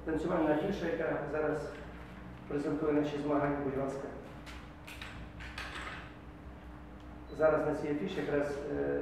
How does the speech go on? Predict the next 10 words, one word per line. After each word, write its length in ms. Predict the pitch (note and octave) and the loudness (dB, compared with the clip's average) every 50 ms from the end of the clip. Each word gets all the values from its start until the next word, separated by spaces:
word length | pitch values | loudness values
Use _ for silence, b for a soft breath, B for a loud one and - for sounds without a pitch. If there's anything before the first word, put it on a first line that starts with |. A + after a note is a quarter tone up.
| - - - | 0 0 0
Антон 240 | C#3+ C#3+ D#3 D3 C#3+ | 0 2 2 4 4
Нестерко, 340 | C#3+ C#3+ - D3+ D3 - | 4 4 2 2 0 2
Дар'я 260 | - - D3+ C#3+ D3 C#3 | 4 6 6 8 8 6
Малющенко. 460 | C3 - - - - - C3 B2+ B2+ - - | 6 4 2 0 -2 -4 -4 -4 -6 -4 -2
Ця 60 | C#3+ | -2
танцювальна 420 | C#3+ C#3+ C#3 C#3 - C#3+ C#3+ C#3 | 0 0 0 0 0 2 2 2
пара, 240 | C#3 - - - - | 2 2 2 2 0
що 300 | - - - C3 B2+ - | 0 -2 -2 -4 -4 -4
щойно 180 | - D3+ D3 C#3+ - - | -4 -4 -2 -2 -4 -4
танцювала. 480 | C#3+ C3+ - - C3 B2 - - - | -4 -6 -6 -4 -4 -2 -2 -2 -2